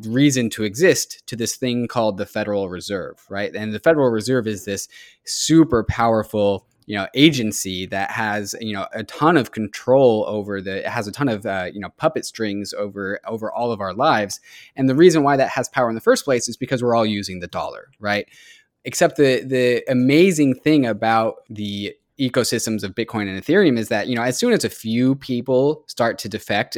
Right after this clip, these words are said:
and adopt the values that we see in Bitcoin and Ethereum,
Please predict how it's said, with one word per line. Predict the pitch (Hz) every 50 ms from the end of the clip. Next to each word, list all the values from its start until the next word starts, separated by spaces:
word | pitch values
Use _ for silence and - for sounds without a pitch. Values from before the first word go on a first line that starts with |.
| - -
and | 113 110 104
adopt | 98 95 - 98 95 104 117 - - - - - _ _ _ _ _ -
the | 104 107 104
values | 92 101 95 98 98 107 104 107 110 104 -
that | 98 80
we | 95 95
see | 90 - - 104 101 101
in | 98 92
Bitcoin | 98 92 - - 104 98
and | 98 95 -
Ethereum, | - 101 95 98 98 107 123 135 139